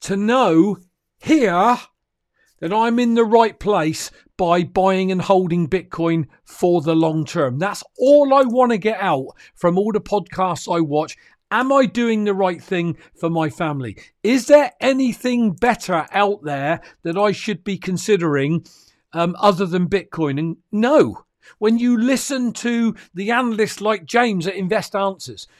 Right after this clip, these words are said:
when you listen to, um, all these different analysts that talk ab-, Saylor,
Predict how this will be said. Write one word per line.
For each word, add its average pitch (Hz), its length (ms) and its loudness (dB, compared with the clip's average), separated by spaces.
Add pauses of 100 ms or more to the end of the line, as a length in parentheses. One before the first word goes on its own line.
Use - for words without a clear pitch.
(120)
when 220 240 -2
you 226 200 -2
listen 233 460 -4
to, 226 480 -2 (220)
um, 202 360 -2
all 262 220 2
these 254 220 2
different 240 520 -8
analysts 214 440 -2
that - 180 -10
talk 220 240 -4
ab-, 185 200 -10
Saylor, 233 480 0